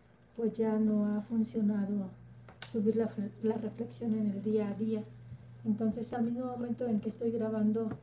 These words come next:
el audio del podcast, eh, estoy transmitiendo en vivo en YouTube. Así que, que nuevamente, buenos días. Estamos aquí para compartir un poco sobre la palabra de Dios,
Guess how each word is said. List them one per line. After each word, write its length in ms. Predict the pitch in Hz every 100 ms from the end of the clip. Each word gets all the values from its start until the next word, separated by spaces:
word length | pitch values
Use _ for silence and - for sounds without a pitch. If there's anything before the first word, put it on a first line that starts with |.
| - - - - -
el 160 | 233
audio 280 | 226 214 226
del 160 | 233 233
podcast, 580 | 247 - - 247 - - - - - - - 214
eh, 280 | 196 185 180 -
estoy 220 | - 226
transmitiendo 680 | 220 214 214 - 214 202
en 100 | 208
vivo 240 | 208 220 233
en 160 | 214
YouTube. 320 | 202 208 196 - - - - - - - - - - - - - - - - - -
Así 220 | 240 226
que, 480 | 214 247 233 202 196 -
que 100 | -
nuevamente, 600 | 226 233 226 226 233 233
buenos 340 | 226 220 214 202
días. 420 | 233 240 240 - - - - - -
Estamos 400 | 220 240 240 240
aquí 160 | -
para 260 | 220 233 208
compartir 500 | 214 202 214 214 226
un 120 | 220
poco 280 | 240 240 254
sobre 300 | 233 220 208
la 80 | 202
palabra 460 | 226 214 202 196
de 100 | 196
Dios, 380 | 202 233 262 -